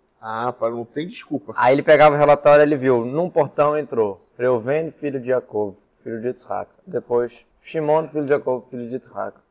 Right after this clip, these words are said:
Speaker 2: E, cada, e assim ele pegou que cada um entrou num portão. Depois ele usou isso pra acusar eles, et cetera. Mas, bem, por que que Jacob fez isso, de mandar eles entrarem separados? Afinal, eles podiam se perder no Egito e tal. Era melhor estarem juntos. Uma explicação diz que eles estavam se espalhando pra procurar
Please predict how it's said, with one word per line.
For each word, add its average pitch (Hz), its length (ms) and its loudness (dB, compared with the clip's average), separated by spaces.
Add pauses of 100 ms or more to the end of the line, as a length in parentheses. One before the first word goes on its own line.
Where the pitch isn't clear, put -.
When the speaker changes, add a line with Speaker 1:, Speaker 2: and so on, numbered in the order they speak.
(140)
Speaker 2:
E, - 80 -16
cada, 165 300 4
e 160 380 0
assim 143 240 2
ele 185 100 0
pegou 151 300 2
que - 80 -6
cada 156 220 4
um 156 100 2
entrou 151 180 2
num 151 120 -2
portão. 127 380 0
Depois 175 200 -8
ele 180 120 0
usou 156 140 0
isso 151 100 -2
pra 160 120 2
acusar 139 400 4
eles, 120 280 -2
et - 140 -6
cetera. - 280 -14 (180)
Mas, - 180 -2
bem, 147 280 0 (320)
por - 180 6
que 202 140 4
que 180 80 2
Jacob 156 220 2
fez 139 240 -2
isso, 131 220 -6
de 113 60 -4
mandar 117 220 2
eles 113 160 -2
entrarem 113 420 -2
separados? 113 600 -2
Afinal, 117 240 -8
eles 120 200 -8 (180)
podiam 131 200 -6
se - 80 -20
perder 113 440 -4
no 101 100 -14
Egito 104 400 -14
e - 20 -20
tal. 95 420 -6 (300)
Era 123 100 0
melhor 123 240 2
estarem 185 240 -2
juntos. 160 360 0 (120)
Uma 185 140 0
explicação 147 440 0
diz 139 120 -4
que 139 100 -4
eles 139 100 -4
estavam 135 360 -4
se - 160 -10
espalhando 131 420 0
pra 127 120 0
procurar 135 720 0